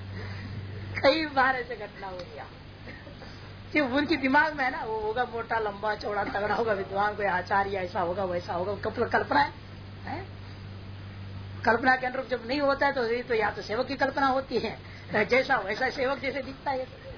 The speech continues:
कई बार इस-, इसका मतलब क्या है? शब्द, अर्थ और वस्तु का ज्ञान। शब्द और ज्ञान तो सभी के पास हो सकता है, लेकिन अर्थग्राहिता सभी के अंदर नहीं। अर्थग्राहिता में ही समस्या है, नहीं तो एक वेद का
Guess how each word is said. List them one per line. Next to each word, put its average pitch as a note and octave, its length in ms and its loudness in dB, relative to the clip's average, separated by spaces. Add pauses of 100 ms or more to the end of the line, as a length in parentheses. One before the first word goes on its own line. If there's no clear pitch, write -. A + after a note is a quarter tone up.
(2000)
कई D#4 180 6
बार C#4+ 220 6
इस-, C4+ 280 -8
इसका C#4 260 -4
मतलब F4+ 300 0
क्या E4+ 120 0
है? - 80 -6 (340)
शब्द, - 280 2 (260)
अर्थ - 560 0
और A3 120 0
वस्तु A3+ 220 -8
का - 60 -10
ज्ञान। - 340 -12 (500)
शब्द D#4+ 280 6
और E4 120 4
ज्ञान C4 340 2
तो D#4 280 -8
सभी C4+ 260 -6
के D#4 120 -6
पास C#4 280 2
हो A3+ 80 -6
सकता - 260 -12
है, - 100 -10
लेकिन - 380 -8
अर्थग्राहिता A3 1040 2 (280)
सभी G#3+ 160 -8
के G3 120 -12
अंदर F3 120 -12
नहीं। - 120 -14 (2500)
अर्थग्राहिता C#4+ 680 2
में C4 100 -8
ही C4 60 -6
समस्या - 460 -12
है, - 500 -8
नहीं C#4+ 140 2
तो D4 80 0
एक D4 400 6
वेद A#3 340 0
का A#3+ 180 -8